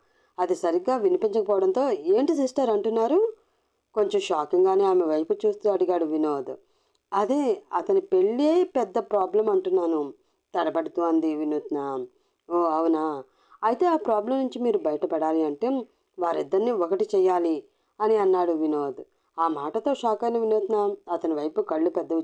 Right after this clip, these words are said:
చేసి చూస్తూ, "ఒకటి చెయ్యాలంటే ఇప్పుడు వాళ్ళకి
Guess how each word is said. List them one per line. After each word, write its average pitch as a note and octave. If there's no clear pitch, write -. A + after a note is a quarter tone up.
చేసి D#3+
చూస్తూ, D#3
"ఒకటి E3+
చెయ్యాలంటే G3
ఇప్పుడు F3+
వాళ్ళకి E3+